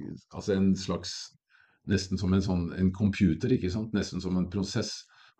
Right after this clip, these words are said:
Og den hele tiden så produserer den nye muligheter, altså nye, sånn at,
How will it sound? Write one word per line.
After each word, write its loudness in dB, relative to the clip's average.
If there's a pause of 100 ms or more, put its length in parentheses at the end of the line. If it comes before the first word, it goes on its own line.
Og -4
den 4
hele 6
tiden 2
så 0
produserer 6
den 4
nye 8
muligheter, 4
altså 2
nye, 6 (600)
sånn 4
at, -6